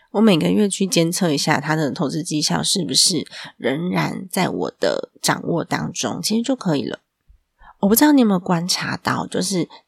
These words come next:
呃，有蛮多的报道显示，女生比男生更适合投资，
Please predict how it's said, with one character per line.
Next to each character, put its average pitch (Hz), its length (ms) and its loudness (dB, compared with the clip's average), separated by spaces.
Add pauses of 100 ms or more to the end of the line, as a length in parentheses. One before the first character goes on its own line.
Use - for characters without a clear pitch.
(100)
呃， 156 280 0
有 151 120 -2
蛮 156 240 -2
多 196 160 -2
的 202 100 0
报 170 240 -4
道 135 240 -4
显 - 340 -6
示， - 440 0 (380)
女 135 280 -2
生 170 400 0
比 135 220 -4
男 127 360 -6
生 160 380 -2
更 170 260 -2
适 143 400 -2
合 - 460 -10 (180)
投 - 300 -4
资， - 480 -8